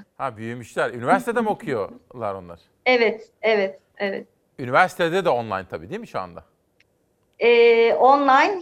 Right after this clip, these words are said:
Speaker 2: hibrit eğitim aslında.
Speaker 1: Karışık.
Speaker 2: E, yani derslerin hepsi online ama sınavları da online'a döndüler.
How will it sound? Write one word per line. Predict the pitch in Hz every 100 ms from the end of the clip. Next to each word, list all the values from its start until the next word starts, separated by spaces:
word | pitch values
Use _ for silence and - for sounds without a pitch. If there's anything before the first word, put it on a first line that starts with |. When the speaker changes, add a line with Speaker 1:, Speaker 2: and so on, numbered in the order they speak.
| 339
Speaker 2:
hibrit | 285 277 302
eğitim | 233 220 202
aslında. | 196 202 - 196 190 180 -
Speaker 1:
Karışık. | - 117 110
Speaker 2:
E, | 190
yani | 196 185 220 226 233 247 - _ _ -
derslerin | 240 240 240 240 240
hepsi | 254 247 - 254
online | 240 240 269 320
ama | 262 277 - -
sınavları | 233 277 269 262 269 285
da | 285
online'a | 262 262 233 233 269 254
döndüler. | 247 226 208 175 -